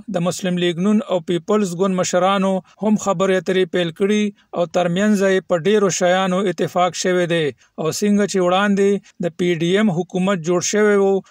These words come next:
نو هم هغه شان د پی ډی ایم په طرز حکومت جوړېدل په نظر راځي۔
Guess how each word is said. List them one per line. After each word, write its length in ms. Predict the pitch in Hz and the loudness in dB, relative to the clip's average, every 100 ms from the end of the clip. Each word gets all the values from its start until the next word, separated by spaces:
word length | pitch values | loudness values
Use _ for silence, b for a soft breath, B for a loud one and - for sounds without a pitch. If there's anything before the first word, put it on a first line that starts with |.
| b | b
نو 140 | 170 175 | -4 -2
هم 100 | 175 160 | -2 -2
هغه 200 | 202 214 | 0 0
شان 360 | 196 196 190 180 | 0 0 0 -2
د 120 | 175 | -2
پی 100 | 180 175 | -2 -2
ډی 180 | 165 214 | 0 0
ایم 140 | 214 | 0
په 140 | 202 | 0
طرز 400 | 180 190 185 180 b b - | -2 0 0 -2 b b -12
حکومت 500 | 160 175 185 214 160 | -6 -2 0 0 0
جوړېدل 460 | 180 180 175 180 196 180 | 0 2 0 0 -2 -2
په 60 | 180 | -2
نظر 380 | 180 160 180 175 | -2 0 0 2
راځي۔ 360 | 175 156 170 | 0 0 -4